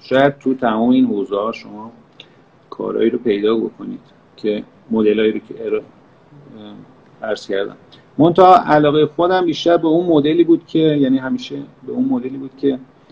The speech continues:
بتونم ارتباطی با گذشته معماری خودمون برقرار کنم،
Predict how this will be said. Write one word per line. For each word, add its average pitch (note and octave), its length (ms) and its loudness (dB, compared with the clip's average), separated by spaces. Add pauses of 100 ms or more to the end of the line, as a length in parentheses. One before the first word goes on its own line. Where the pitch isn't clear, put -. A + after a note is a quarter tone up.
(240)
بتونم C#3 640 2
ارتباطی A#2 920 -2
با A2 420 0 (400)
گذشته A2+ 640 -2
معماری A2+ 520 2
خودمون C#3 380 2
برقرار G#2+ 440 2
کنم، A2 400 -8